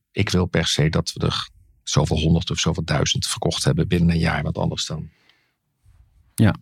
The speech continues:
Speaker 1: stoppen. Dus dat is, ja, gewoon een duidelijke measurement.
Speaker 2: Ja. We gaan, eh, ook alweer, ehm, richting het eind van het interview, want we zitten al goed over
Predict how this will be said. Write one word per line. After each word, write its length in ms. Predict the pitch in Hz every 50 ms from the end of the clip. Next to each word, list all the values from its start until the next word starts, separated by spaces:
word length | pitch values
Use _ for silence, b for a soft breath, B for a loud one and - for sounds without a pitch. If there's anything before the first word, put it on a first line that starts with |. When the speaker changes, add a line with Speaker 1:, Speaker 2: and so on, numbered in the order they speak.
| - _ _
Speaker 1:
stoppen. 460 | - - - 95 - - 78 - - _ _ _ _ B B B B B B B B B B B B B B B B B B B _ _
Dus 160 | _ - 98 -
dat 140 | - 107
is, 480 | 95 82 - - - - - - - - - _ _ _ _ - -
ja, 240 | - 120 - - - - _
gewoon 240 | _ - - 127 117
een 60 | 101
duidelijke 720 | 95 120 131 147 131 120 107 - 92 92 92 87 82 76 - -
measurement. 680 | _ 95 107 101 107 101 98 95 95 - - - - - _ _
Speaker 2:
Ja. 240 | _ - 117 110 - - _ _ _ _ _ _
We 120 | - 123
gaan, 320 | 117 - 151 151 156 160 147
eh, 220 | 139 131 123 -
ook 120 | 175 180 -
alweer, 380 | 151 131 123 123 123 117 113 117
ehm, 420 | 113 110 110 107 107 104 104 107 - - _
richting 480 | - 107 - 143 139 - - 123 110 107
het 120 | 107 -
eind 280 | - 110 131 135 127 -
van 100 | - 95
het 100 | - -
interview, 320 | 190 - - 113 - 98
want 200 | 90 98 120 127
we 80 | 117 107
zitten 220 | 110 120 110 113
al 80 | 104 101
goed 220 | - - 117 -
over 140 | 101 95